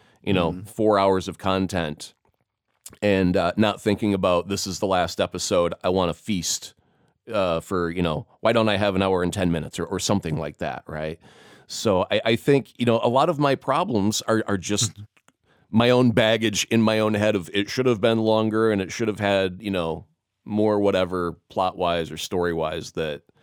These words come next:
Speaker 1: it was too basic to get A, A to B to C and done.
Speaker 2: Eh,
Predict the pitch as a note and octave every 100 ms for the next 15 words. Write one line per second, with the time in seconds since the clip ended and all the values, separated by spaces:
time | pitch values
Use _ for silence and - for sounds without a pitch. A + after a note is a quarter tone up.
0 | _ _ - E2+ A#2+ G2 F#2 - D2+ -
1 | _ _ - F2+ D#2+ - A2 A2+ A2 C3+
2 | B2+ A#2 A#2+ G#2 B2 A#2 G#2 G#2 F#2+ A#4+
3 | B4 B4 B4 A#4+